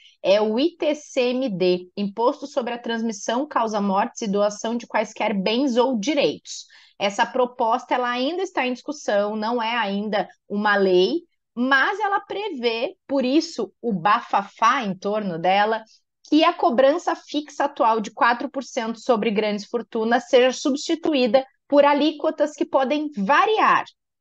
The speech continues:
entre dois e oito por cento. E aí, queria entender de vocês sobre essa questão mesmo da taxação de grandes fortunas, né? Porque esse projeto, ele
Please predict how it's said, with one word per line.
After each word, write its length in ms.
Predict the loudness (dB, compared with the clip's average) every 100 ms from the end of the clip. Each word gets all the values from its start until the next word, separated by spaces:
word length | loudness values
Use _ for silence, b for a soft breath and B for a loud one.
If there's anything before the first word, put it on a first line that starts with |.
| -8
entre 400 | -6 -6 -6 -4
dois 540 | 0 2 0 -2 -8 -4
e 140 | 4
oito 600 | 6 8 6 2 -4 -8
por 160 | -6 -8
cento. 640 | -6 -8 -6 -8 -6 -6 -6 _ b b b
E 160 | 4 6
aí, 760 | 6 6 6 6 6 6 4
queria 300 | 4 4 6
entender 680 | 4 2 2 4 4 6 6
de 120 | 6
vocês 880 | 2 0 -4 -4 2 4 2 -4 -14 _
sobre 540 | -20 0 4 4 4 2
essa 340 | 2 0 -2
questão 420 | -4 -6 -2 0
mesmo 340 | 2 2 2 0
da 140 | -2
taxação 720 | -2 -4 -4 -8 -6 -4 -2
de 100 | 0
grandes 380 | -2 -2 -4 -8
fortunas, 760 | -8 -8 -2 0 2 2 0
né? 140 | 2 0
Porque 160 | 0
esse 160 | -2 -2
projeto, 580 | -4 -2 0 2 0 -2 b b 2
ele 320 | 4 4